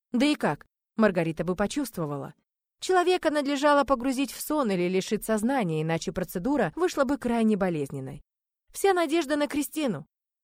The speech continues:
Вроде она понравилась королеве, но пока для назначения фрейлиной этого мало. Невесте придётся постараться. В бальном зале полно девиц от четырнадцати до тридцати, жаждавших занять место подле трона.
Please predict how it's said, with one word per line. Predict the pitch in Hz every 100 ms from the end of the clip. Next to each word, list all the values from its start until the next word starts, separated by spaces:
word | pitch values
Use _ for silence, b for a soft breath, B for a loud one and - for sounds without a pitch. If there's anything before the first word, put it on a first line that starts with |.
| -
Вроде | 403 370 285
она | 277 277
понравилась | 302 349 247 175 -
королеве, | 208 233 202 143 139
но | 143
пока | 330 311 294 247
для | 233
назначения | 226 220 220 226 220 208 202
фрейлиной | - 208 240 294 339 349 - _ -
этого | 392 247 202
мало. | 165 139 139 - _ _ _
Невесте | 233 220 190 -
придётся | 226 262 185 165 185
постараться. | 214 302 262 156 - 160 - _ _ _ _
В | 214
бальном | 202 208 185 190
зале | 180 214 226
полно | 240 240 269
девиц | 233 170 160 -
от | 160
четырнадцати | 175 180 170 175 247 233
до | 220
тридцати, | 180 180 - 226 294 196 - _ _ 214
жаждавших | 240 262 208 190 160 185
занять | 165 170 170 220 247
место | 220 202 214
подле | 175 160 147
трона. | - 143 139